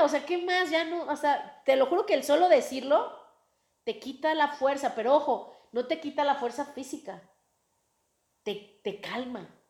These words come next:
te da paz, te da un respiro genuino de, del dolor, de la resistencia, de lo difícil,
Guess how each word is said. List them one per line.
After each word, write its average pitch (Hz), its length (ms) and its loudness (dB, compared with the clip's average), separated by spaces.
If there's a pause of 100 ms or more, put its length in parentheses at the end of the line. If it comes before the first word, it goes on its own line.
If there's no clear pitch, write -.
(160)
te 208 120 -4
da 214 240 -2
paz, 233 480 -2 (840)
te 202 160 -6
da 233 380 -2
un 269 180 -8
respiro 277 920 -8
genuino 220 840 -6 (840)
de, 180 560 -4
del 180 220 -4
dolor, 196 600 -4
de 185 240 -10
la 180 300 -6
resistencia, 214 680 -10
de 220 100 -6
lo 185 120 -6
difícil, 226 600 -12